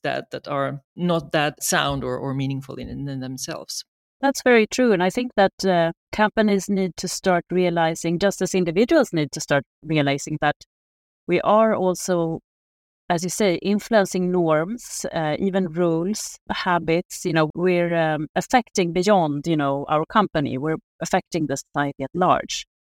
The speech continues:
Speaker 2: in the way we're doing things. And we need to take responsibility for those impacts as well. It's really important to start addressing your own habits and your own work and your own, uh, impact. But then you also need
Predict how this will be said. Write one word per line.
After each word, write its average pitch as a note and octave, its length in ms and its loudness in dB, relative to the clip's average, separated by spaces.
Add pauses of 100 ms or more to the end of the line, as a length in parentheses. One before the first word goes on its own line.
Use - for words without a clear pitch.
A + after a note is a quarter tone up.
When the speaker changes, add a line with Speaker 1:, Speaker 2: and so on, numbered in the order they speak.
(160)
Speaker 2:
in D3+ 120 2
the C#3 80 2
way C3+ 200 2
we're C3+ 120 -2
doing C#3+ 480 2 (200)
things. D3 480 0
And D3+ 140 -2
we D#3 100 0
need E3 200 -2
to D#3 80 -6
take - 240 0
responsibility E3 880 0
for D3+ 120 -2
those C3 280 2
impacts - 580 -6 (220)
as C#3 160 -8
well. F#3+ 320 4 (320)
It's - 180 -6
really B3+ 180 4
important F#3+ 520 2
to E3 100 -4
start D#3 300 0
addressing D3+ 460 -2
your C#3 160 -2
own G3+ 260 2
habits F3+ 500 0
and D3 160 -2 (300)
your D3 80 -2
own E3+ 200 4 (120)
work D#3+ 400 6
and D3 160 4
your C#3+ 160 2
own, C#3 340 2
uh, B2+ 220 0 (180)
impact. F#3+ 460 2 (400)
But F#3+ 120 4
then F#3+ 200 6
you F#3 140 6
also E3 180 2
need D#3+ 220 2